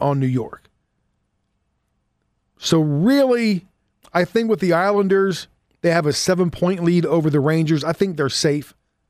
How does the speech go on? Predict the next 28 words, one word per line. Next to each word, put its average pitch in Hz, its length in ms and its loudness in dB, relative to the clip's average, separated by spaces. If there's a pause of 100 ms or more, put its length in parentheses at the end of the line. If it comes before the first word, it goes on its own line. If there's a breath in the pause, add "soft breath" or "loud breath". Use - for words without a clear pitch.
(1800)
The 147 100 0
Pens, 240 380 0
Caps, 185 420 -2
and 160 80 0
Isles 147 400 0
are 104 80 -10
safe. - 360 -4
Uh, 139 100 -2
there 214 220 2
are, 165 220 0
I 175 80 -4
think 180 200 -2
they're 147 160 0
a 120 80 -2
lock 131 260 0
to 127 80 -4
get 120 140 -2
in. 85 200 -12 (960)
The 135 160 -2
Bruins, 220 600 2
if 208 140 -2
they 180 120 0
slide, 190 800 0 (560)
the 135 120 2
Rangers 190 520 2
could 190 260 -2
catch 185 280 -4
'em. 180 220 -2